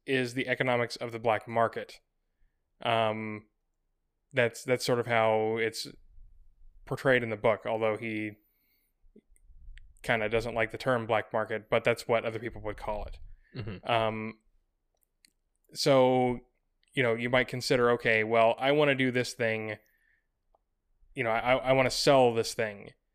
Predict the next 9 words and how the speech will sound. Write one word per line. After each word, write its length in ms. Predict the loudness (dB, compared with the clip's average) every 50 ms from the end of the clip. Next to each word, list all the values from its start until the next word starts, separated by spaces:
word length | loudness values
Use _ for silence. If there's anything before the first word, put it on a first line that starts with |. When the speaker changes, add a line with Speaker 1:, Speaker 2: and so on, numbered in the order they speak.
| _ _ _ _ _ _ _ _ _ _
Speaker 1:
but 320 | 4 4 6 6 4 2 -2
it's 160 | -4 -2 0
illegal 440 | 0 2 4 2 4 4 4 2 2
to 100 | 0 -4
do 240 | -6 -4 -4 -4 -2
that. 260 | -2 -4 -6 -6 -12 -18 _ _ _ _ _ _ _ _ _ _ _ _ _ _ _ -10
So, 960 | -6 0 2 4 6 6 6 6 4 4 4 4 4 4 2 2 0 -2 -8 _ _ _ _ _ _ _ _ _ _ _ _ _ _ _ _ _ _ _ -8
okay, 300 | -8 -2 0 0 0 2
well, 300 | 4 4 4 2 2